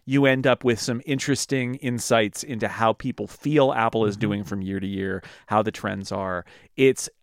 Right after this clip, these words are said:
Speaker 1: a point to begin conversation, I think, more than anything else. But I think it's a fun idea, and it's been fun to do, so I, uh, I'm doing it.
Speaker 2: So we're gonna run through the grades. Um,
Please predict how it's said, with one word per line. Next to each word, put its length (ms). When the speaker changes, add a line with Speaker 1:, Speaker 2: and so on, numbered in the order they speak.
Speaker 1:
a 160
point 460
to 360
begin 500
conversation, 840
I 140
think, 380
more 220
than 120
anything 380
else. 400
But 160
I 120
think 120
it's 120
a 40
fun 200
idea, 480
and 120
it's 120
been 160
fun 180
to 80
do, 220
so 340
I, 260
uh, 240
I'm 120
doing 200
it. 100
Speaker 2:
So 200
we're 120
gonna 460
run 300
through 380
the 80
grades. 680
Um, 560